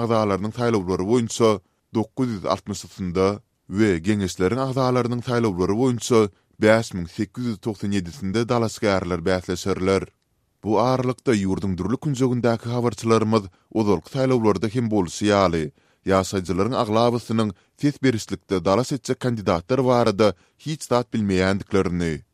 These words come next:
olaryň ilat bilen geçirýän duşuklaryna hem gabat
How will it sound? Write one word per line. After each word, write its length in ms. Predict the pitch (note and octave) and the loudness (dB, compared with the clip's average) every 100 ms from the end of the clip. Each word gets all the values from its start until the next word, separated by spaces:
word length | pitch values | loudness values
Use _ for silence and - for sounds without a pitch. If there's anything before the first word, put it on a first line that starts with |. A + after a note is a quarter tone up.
| - | -2
olaryň 380 | G#2+ G#2 G2+ F#2+ G2 | 4 4 4 0 0
ilat 280 | G2 A#2 - | 2 0 0
bilen 200 | C#3 C3 | -4 -2
geçirýän 460 | B2+ A2 A#2 B2 | -4 -2 0 0
duşuklaryna 640 | B2+ B2 - - F#2+ G2+ B2 | -4 -6 -8 -2 0 0 -2
hem 160 | C3 A#2 | -2 -2
gabat 320 | F2+ G2+ B2+ | 0 2 0